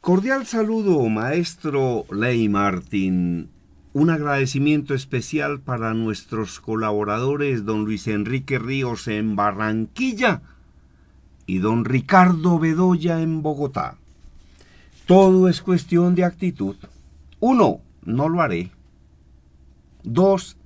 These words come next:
no puedo hacerlo. Tres, quiero hacerlo. Cuatro, ¿cómo hacerlo?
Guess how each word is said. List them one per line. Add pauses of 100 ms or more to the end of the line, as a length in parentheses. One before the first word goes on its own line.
no
puedo
hacerlo. (920)
Tres, (320)
quiero
hacerlo. (1000)
Cuatro, (320)
¿cómo
hacerlo?